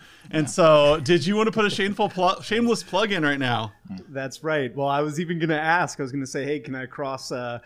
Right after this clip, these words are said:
Speaker 3: cross p-, uh, promote this, uh, this episode on
Speaker 1: Now,
Speaker 3: my
Speaker 1: it's all about
Speaker 3: podcast?" But, uh,
Speaker 1: hamsters, right?
Speaker 3: I
Speaker 1: I,
Speaker 3: do.
Speaker 1: if I remember right, it's
Speaker 3: <laughs>
Speaker 1: about hamsters, breeding, and managing.
Speaker 3: Yeah, that's right.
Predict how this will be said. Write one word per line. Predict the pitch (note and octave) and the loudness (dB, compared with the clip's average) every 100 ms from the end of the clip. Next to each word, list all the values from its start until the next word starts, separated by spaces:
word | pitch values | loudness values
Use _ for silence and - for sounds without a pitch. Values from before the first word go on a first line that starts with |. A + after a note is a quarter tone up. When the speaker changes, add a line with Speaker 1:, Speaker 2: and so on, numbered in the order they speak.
| _ _ | _ _
Speaker 3:
cross | - E3+ - - | -6 -4 -6 -10
p-, | - - | -14 -12
uh, | D#3+ | -10
promote | - D3+ C#3 D3 D3+ C3+ | -8 -6 -2 -2 -2 -6
this, | C3+ - | -6 -4
uh, | C3 B2 A#2+ C#3 | -4 -4 -8 -10
this | C3 | -8
episode | C#3 D3 D#3 C3 A#2 | -8 -8 -8 -8 -6
on | A#2 A#2 | -8 -4
Speaker 1:
Now, | E3 | -4
Speaker 3:
my | F3 | -2
Speaker 1:
it's | G#3+ | 2
all | G3+ B3 | 4 6
about | A#3+ F3 | 4 2
Speaker 3:
podcast?" | |
But, | B2+ | 0
uh, | G3 | -2
Speaker 1:
hamsters, | G3 G#2+ B2+ G2+ - | -2 -4 -6 -6 -8
right? | A2 B2 C#3+ - | -6 -6 -8 -6
Speaker 3:
I | C3 | -2
Speaker 1:
I, | |
Speaker 3:
do. | D3+ | 0
Speaker 1:
if | F3+ D#3 | 0 2
I | |
remember | C#3+ D#3+ G3 F#3 | 2 2 2 2
right, | D3 C3 C3 E3 | 4 4 4 0
it's | A#2+ D#3+ | -4 -2
Speaker 3:
<laughs> | |
Speaker 1:
about | C3+ C3 B2+ | 0 2 0
hamsters, | - D#3+ G3+ - G3+ G3 G#3+ - | -2 -2 -2 -4 -2 0 -2 -6
breeding, | - A#2+ D#3 G3 G#3 G#3 G#3 | -10 -6 -4 -2 -2 -2 -2
and | G3 D#3 C3+ | -2 -2 0
managing. | C#3+ D#3 B2 G#2+ C3+ | 0 -2 -4 -6 -8
Speaker 3:
Yeah, | A2+ | -8
that's | G2 A2 - | -10 -16 -14
right. | A2+ G2+ | -12 -14